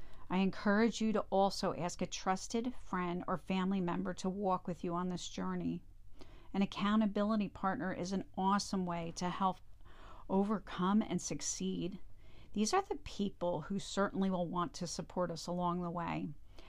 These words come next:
And if you need more help than that, I strongly encourage you to please seek counseling. There are wonderful counselors that can help walk us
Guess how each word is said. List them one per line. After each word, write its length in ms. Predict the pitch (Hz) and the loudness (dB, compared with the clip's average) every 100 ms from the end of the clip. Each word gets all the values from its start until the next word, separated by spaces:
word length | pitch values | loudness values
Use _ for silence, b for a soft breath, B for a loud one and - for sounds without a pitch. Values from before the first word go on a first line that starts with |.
| B B | B B
And 140 | - 196 | 2 4
if 160 | 208 | 4
you 300 | 208 302 403 | 8 8 10
need 420 | 285 254 226 202 - - | 12 12 10 4 0 0
more 420 | 175 175 190 202 | 2 4 6 4
help 380 | 190 180 180 - | 4 2 0 0
than 140 | 185 | 0
that, 260 | 180 185 180 - | 2 0 -2 -2
I 80 | 160 | -2
strongly 1040 | - - - 185 180 180 180 170 175 170 | -2 -6 -2 0 2 2 0 0 -2 -2
encourage 580 | 165 151 180 175 170 - | -4 -2 2 2 2 -2
you 300 | 165 170 170 - | -4 -2 -4 -4
to 180 | 214 | -4
please 400 | 190 - 190 185 | -4 -2 0 0
seek 240 | - 180 - | -2 -4 -6
counseling. 720 | - 170 185 - 180 160 160 B B B B | -4 -2 -2 -2 -4 -2 -4 B B B B
There 120 | 233 | 6
are 80 | 220 | 6
wonderful 800 | 170 180 185 196 202 196 - 190 | 4 0 2 4 4 2 -2 -4
counselors 640 | - 180 175 - 185 170 | -2 0 0 -2 -4 -2
that 160 | 180 160 | -4 -2
can 100 | 175 | -2
help 320 | 160 175 - | 0 -2 -2
walk 360 | 240 180 180 - | -4 -4 -2 2
us 300 | 170 - | 2 0